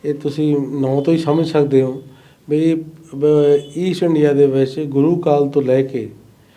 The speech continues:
ਹੁਣ ਤੱਕ ਜਿਹੜੇ ਉੱਧਰਲੇ ਸਿੱਖ ਹੈ, ਇਹ ਪੰਜਾਬ ਵਾਲੇ ਨਹੀਂ, ਜਿਹੜੇ ਉੱਧਰਲੇ ਸਿੱਖ ਹੈ, ਇਹ ਉਹਨਾਂ ਬਾਰੇ ਬ-, ਵਿਸਤਾਰਪੂਰਵਕ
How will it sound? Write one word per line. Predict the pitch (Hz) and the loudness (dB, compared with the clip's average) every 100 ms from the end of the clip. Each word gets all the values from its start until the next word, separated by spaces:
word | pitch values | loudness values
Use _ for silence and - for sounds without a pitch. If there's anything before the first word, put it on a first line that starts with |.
| - _ - | -20 _ -4
ਹੁਣ | 143 151 | -2 0
ਤੱਕ | 151 147 | -2 -2
ਜਿਹੜੇ | 139 160 | 0 0
ਉੱਧਰਲੇ | 196 180 180 233 226 226 214 185 | 0 -4 -4 -2 0 4 6 4
ਸਿੱਖ | 170 156 147 - | 0 -2 -2 -8
ਹੈ, | 110 - - _ _ _ _ _ _ _ | -14 -14 -20 _ _ _ _ _ _ _
ਇਹ | 170 180 | -2 0
ਪੰਜਾਬ | 180 180 165 160 160 165 | 0 -2 2 4 4 4
ਵਾਲੇ | 165 165 160 | 4 4 4
ਨਹੀਂ, | 147 131 110 - - - _ _ _ _ _ | 2 0 -4 -12 -20 -20 _ _ _ _ _
ਜਿਹੜੇ | 160 180 | -6 -6
ਉੱਧਰਲੇ | 180 175 208 202 | -6 0 0 0
ਸਿੱਖ | 185 147 151 | 0 0 2
ਹੈ, | 175 190 170 | 0 0 -4
ਇਹ | 185 | -8
ਉਹਨਾਂ | 190 208 220 196 | -4 -2 0 0
ਬਾਰੇ | 151 139 147 | 2 2 2
ਬ-, | 156 - 143 | 0 -6 0
ਵਿਸਤਾਰਪੂਰਵਕ | 143 135 139 135 151 156 151 156 139 147 151 - | 0 0 -6 -2 0 2 0 -2 0 0 -2 -8